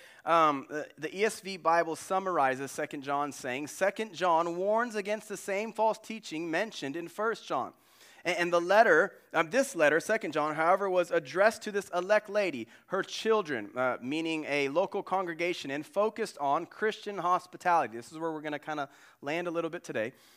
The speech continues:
So false teachers were using the kindness of Christians to gain influence within John's congregations. And, and John's letter spoke of this danger and warned against opening one's home to these, he calls them destroyers of the faith.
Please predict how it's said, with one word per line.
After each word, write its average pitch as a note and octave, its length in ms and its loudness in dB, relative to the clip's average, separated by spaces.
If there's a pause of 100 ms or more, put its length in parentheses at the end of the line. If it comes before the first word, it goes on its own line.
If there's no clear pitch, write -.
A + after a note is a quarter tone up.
So F#3 140 0
false A#3 360 4
teachers A#3 420 -4
were F#3 80 -2
using F#3+ 400 -6
the F3 80 -4
kindness A#3+ 640 0
of A3+ 160 -6
Christians E3+ 600 -4 (240)
to F#3+ 120 -4
gain F#3+ 280 0
influence A3 640 -4
within F#3+ 380 -4
John's F#3 380 0
congregations. F3 720 -4
And, D3+ 180 -4 (220)
and D#3 180 -4
John's F#3+ 400 2
letter G#3 300 2
spoke G#3 420 -4
of A3 120 -4
this A3 180 -8
danger E3 800 -4 (260)
and F3 360 0
warned A3 440 2
against G3 560 -4 (100)
opening G#3 560 0
one's F#3+ 320 -2
home E3+ 340 -4
to D#3 120 -8
these, D#3+ 260 -2
he F3 100 -14
calls D#3+ 300 -4
them C#3+ 140 -8
destroyers F3 640 -6
of D3 220 -4
the C#3+ 80 -12
faith. - 400 -6